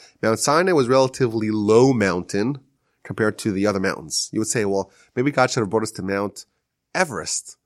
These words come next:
Ain't that a more fitting mountain to give the Torah on? Isn't it more impressive?" Mount Sinai, it's almost like Mound Sinai. It's not that tall. Yet,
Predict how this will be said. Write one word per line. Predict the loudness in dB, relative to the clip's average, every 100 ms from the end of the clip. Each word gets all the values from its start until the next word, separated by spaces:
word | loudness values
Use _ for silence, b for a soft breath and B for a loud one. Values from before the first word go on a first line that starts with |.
| _ -6
Ain't | -6 -4
that | -6
a |
more | -6 -8
fitting | -8 -2 0 0 0
mountain | 0 2 2 2 -2 _ _ _ _ _ _ -6
to | -2
give | 2 0
the | 0
Torah | 2 2 2 2
on? | 0 0 -4 _ _ _ _ _ -8
Isn't | -6 -4
it |
more | -6 -8 -10
impressive?" | -6 -2 0 0 0 0 -4 -20 _ _ _
Mount | -2 -2 0
Sinai, | -2 -2 0 0 -2 -4 _ _ _ -12
it's | -6
almost | 0 0
like | 0
Mound | 2 4 6 6 4
Sinai. | 2 0 -2 -6 -8 -6
It's | -6 2
not | 2 4
that | 2 2
tall. | 0 -2 0 -2 -6 _ _ _ _ _ _ _ _ _ _ -20
Yet, | -6 0 0 0 -4